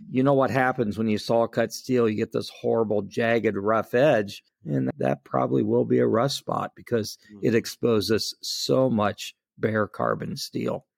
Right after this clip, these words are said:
Speaker 1: So there's a little bit more onus with a steel roof on the contractor to do things right. If you do scratch the metal, which,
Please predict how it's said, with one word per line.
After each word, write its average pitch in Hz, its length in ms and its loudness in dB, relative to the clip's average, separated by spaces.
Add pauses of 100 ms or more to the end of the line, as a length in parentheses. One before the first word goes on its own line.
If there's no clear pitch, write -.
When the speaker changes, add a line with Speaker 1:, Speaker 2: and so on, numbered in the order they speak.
(100)
Speaker 1:
So 208 220 2
there's 226 160 0
a 247 60 -4
little 269 200 2
bit 214 180 2
more 143 280 2
onus 135 320 0
with 127 160 0
a 120 80 2
steel 131 320 0
roof 123 260 2
on 117 120 -2
the 110 80 -2
contractor 120 720 0
to 113 100 -4
do 110 220 0
things 110 420 -2
right. 110 420 0 (380)
If - 260 -6
you 123 100 -2
do 113 200 2
scratch 120 600 -2
the 127 120 0
metal, 117 440 2
which, 151 360 -2